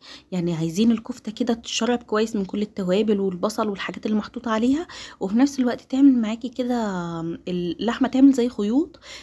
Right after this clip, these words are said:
فتديكي قوام ممتاز جدًا بعد التسوية. صبعتها صوابع بالشكل دوت.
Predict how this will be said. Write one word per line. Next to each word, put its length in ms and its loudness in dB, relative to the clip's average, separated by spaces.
فتديكي 480 -4
قوام 300 4
ممتاز 340 2
جدًا 320 0
بعد 160 -2
التسوية. 600 -10
صبعتها 480 -2
صوابع 340 2
بالشكل 380 -2
دوت. 440 0